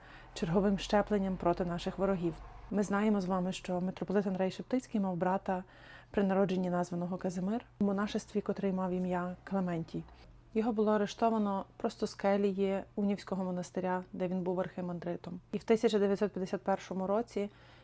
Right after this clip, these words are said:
він упокоївся в стінах Владимирського централа, в російській тюрмі. Його тіло було поховано в загальній могилі.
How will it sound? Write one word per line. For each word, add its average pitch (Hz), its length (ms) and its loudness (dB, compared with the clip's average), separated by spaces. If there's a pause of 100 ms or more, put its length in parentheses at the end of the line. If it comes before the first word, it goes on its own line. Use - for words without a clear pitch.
(140)
він 208 140 2
упокоївся 190 840 0 (1040)
в - 60 -14
стінах 214 380 0
Владимирського 185 640 -2
централа, 175 500 -6 (840)
в 196 60 -4
російській 196 440 -2
тюрмі. 180 380 -4 (1160)
Його 202 200 0
тіло 214 280 2
було 185 200 -2
поховано 185 580 -2
в 196 40 -8
загальній 190 640 -4
могилі. 175 520 -4